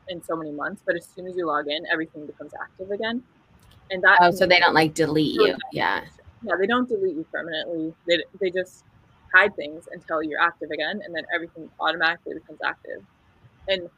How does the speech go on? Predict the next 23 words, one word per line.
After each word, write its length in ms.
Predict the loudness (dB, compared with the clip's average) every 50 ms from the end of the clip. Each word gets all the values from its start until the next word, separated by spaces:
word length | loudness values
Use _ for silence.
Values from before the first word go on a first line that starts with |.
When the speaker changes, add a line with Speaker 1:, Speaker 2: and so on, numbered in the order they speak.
| _ _ -4
Speaker 2:
Yeah. 180 | -2 -2 -2 -4 -8 -18 -20 -20 _ _ _
Speaker 1:
that's 160 | -4 -4 0 2
awesome. 300 | 2 2 2 0 -8 -2 4
<laughs> 40 | 4
Or, 260 | 4 4 4 2 6
like, 220 | 6 6 6 6
just 180 | 2 0 0 4
send 180 | 4 4 6 6
them 80 | 2
a 40 | 4
notification 540 | 4 2 2 2 2 0 0 0 -2 -8 -4
saying, 220 | -2 -2 -2 0 2
"Hey, 100 | 2 2
you 120 | 2 2
haven't 180 | 0 -2 -2 0
logged 260 | 2 2 0 0 -2
in 140 | -4 -4 -4
in 100 | -10 -14 -18 _ 2
five 160 | 2 2 2
and 80 | 0 -4
a 60 | -10
half 120 | -10 -4 -2
months. 240 | -2 -2 -2 -4